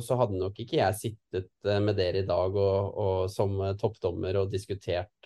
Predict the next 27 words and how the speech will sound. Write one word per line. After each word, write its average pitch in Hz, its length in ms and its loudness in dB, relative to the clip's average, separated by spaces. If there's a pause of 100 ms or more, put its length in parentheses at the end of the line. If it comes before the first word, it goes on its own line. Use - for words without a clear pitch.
eh, 95 320 2 (600)
diskutert 110 480 2
fotball 107 500 2
og 110 540 0
aspekter 104 580 -2
med, 107 480 4
med 107 160 2
fotballdømming. 101 800 0
Eh, 104 480 0
det 104 80 4
er 117 160 2
hundre 98 320 0
prosent 95 320 -6
sikkert, 143 320 -4
så 113 220 4
at, - 180 -8
eh, 104 500 -2 (300)
eh, 90 560 -2
Kjetil 113 540 2
Ekeli, 95 320 -2
som 101 160 -2
han 104 160 4
heter, 117 400 0
eh, 104 220 4 (100)
har 104 160 2
vært, 104 120 -6 (280)
eh, 95 1500 0